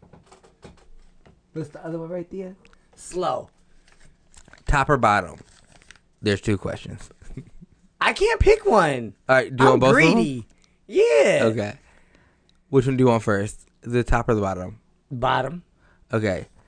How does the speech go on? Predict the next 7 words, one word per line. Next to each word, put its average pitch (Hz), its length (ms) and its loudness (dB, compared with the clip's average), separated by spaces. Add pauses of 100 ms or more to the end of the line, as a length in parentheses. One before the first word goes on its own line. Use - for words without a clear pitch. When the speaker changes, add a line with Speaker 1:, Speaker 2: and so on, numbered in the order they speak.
(680)
Speaker 2:
Have 127 160 0
you 135 180 2
ever 123 420 2
fantasized 107 640 0
about 98 200 -2
a 98 60 -12
teacher? 110 500 -6